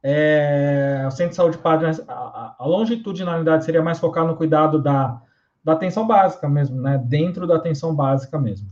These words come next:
tá bom? Mas, realmente... o Paulo tá falando, "Professor, a hierarquização entraria também? Poderia ser possível?" É uma, uma parte de hierarquização também, né, o, o Paulo? Por quê?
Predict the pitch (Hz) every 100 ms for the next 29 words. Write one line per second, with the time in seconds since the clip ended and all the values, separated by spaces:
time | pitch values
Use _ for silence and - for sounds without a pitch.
0 | - 107 139 208 _ _ _ _ _ _
1 | _ _ 131 139 - - _ - 139 165
2 | 156 139 143 - 143 - _ _ _ _
3 | _ _ _ _ - 190 233 254 240 226
4 | 175 175 214 - 247 233 214 214 277 277
5 | 240 233 202 196 - 185 175 175 175 -
6 | - 151 170 196 147 160 170 160 156 151
7 | - 202 147 - _ _ - 247 320 320
8 | 277 214 233 226 226 226 226 196 233 233
9 | 226 247 226 233 233 226 254 247 214 160
10 | 143 160 180 165 156 151 143 135 127 120
11 | 117 - _ _ _ _ _ _ _ _
12 | 139 135 165 143 120 117 196 196 185 143